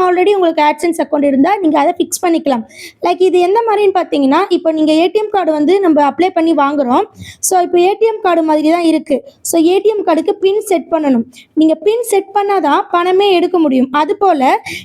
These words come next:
இதுல வந்து சில பின் வெரிஃபிகேஷன், நெக்ஸ்ட் வந்து அட்ரஸ் வெரிஃபிகேஷன்லாம் இருக்கு. So, அதை நீங்க செட் பண்ணாதான் இதுக்கு வந்து பணம் போடவோ எடுக்கவோ முடியும். இது உங்களுக்கு புரிஞ்சிருக்கும்னு நினைக்கிறேன். ரொம்ப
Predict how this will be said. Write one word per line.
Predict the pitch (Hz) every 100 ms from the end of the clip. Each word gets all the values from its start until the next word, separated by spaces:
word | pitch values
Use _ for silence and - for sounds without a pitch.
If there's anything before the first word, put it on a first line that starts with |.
| -
இதுல | 349 403 392
வந்து | 349 440
சில | - 370 339 415 -
பின் | 415 440 453
வெரிஃபிகேஷன், | 392 349 349 339 302 311 349 440 - - -
நெக்ஸ்ட் | 330 339 403
வந்து | 370 427 415
அட்ரஸ் | 320 381 403 349
வெரிஃபிகேஷன்லாம் | 320 302 285 302 320
இருக்கு. | 311 262 - - _ -
So, | - 381
அதை | 349 392 494
நீங்க | 453 403
செட் | 370 349 -
பண்ணாதான் | 392 320 277 370 453 -
இதுக்கு | 359 392 381
வந்து | 349 453
பணம் | 381 349 381 -
போடவோ | 339 359 349 320 427 370
எடுக்கவோ | 320 349 339 349
முடியும். | 330 277 269 233
இது | - 381
உங்களுக்கு | 370 359 - 403
புரிஞ்சிருக்கும்னு | 440 415 415 427 381
நினைக்கிறேன். | 320 359 427
ரொம்ப | 349